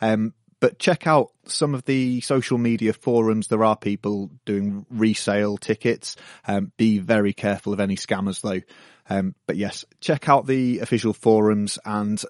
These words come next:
I'm sure somebody will be able to help you out there. It looks like it's gonna be another amazing year.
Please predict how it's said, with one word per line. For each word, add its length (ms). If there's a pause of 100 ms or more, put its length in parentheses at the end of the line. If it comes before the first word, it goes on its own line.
(120)
I'm 160
sure 220
somebody 320
will 80
be 100
able 200
to 120
help 340
you 120
out 260
there. 260 (600)
It 80
looks 220
like 200
it's 120
gonna 160
be 260
another 540
amazing 680
year. 460